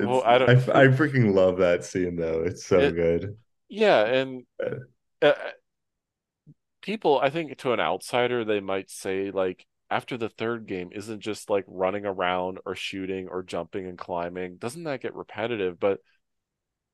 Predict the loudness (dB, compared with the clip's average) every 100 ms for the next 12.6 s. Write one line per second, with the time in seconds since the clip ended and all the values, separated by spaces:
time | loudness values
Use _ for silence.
0 | _ 0 4 4 2 0 4 4 2 -2
1 | -8 _ _ -4 -4 -4 -8 -2 0 0
2 | -2 -4 0 -2 -2 -8 -12 -10 -10 -8
3 | -10 -10 -14 -2 -2 0 -4 -6 -6 -8
4 | -2 -2 -2 -4 -4 -4 -2 0 0 0
5 | -4 -8 -10 -4 -4 -4 -8 -10 -2 -2
6 | -2 -6 -10 -10 -10 -14 _ -2 2 2
7 | 0 _ _ _ -6 -6 -4 2 2 0
8 | -10 -10 -8 -6 -8 -10 -12 -10 -8 -8
9 | -10 -6 -6 -6 -10 -8 -6 -6 -4 -6
10 | -4 -2 0 0 -4 _ _ _ _ _
11 | 0 0 4 2 2 2 0 0 -2 -6
12 | -12 -8 2 2 2